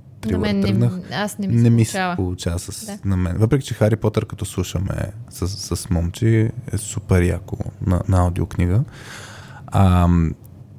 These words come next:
Speaker 2: така че всяка тръгнах да чистя,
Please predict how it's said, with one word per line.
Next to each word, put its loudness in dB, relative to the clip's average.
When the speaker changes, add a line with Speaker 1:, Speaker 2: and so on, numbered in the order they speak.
Speaker 2:
така 2
че 4
всяка 2
тръгнах 2
да 0
чистя, 0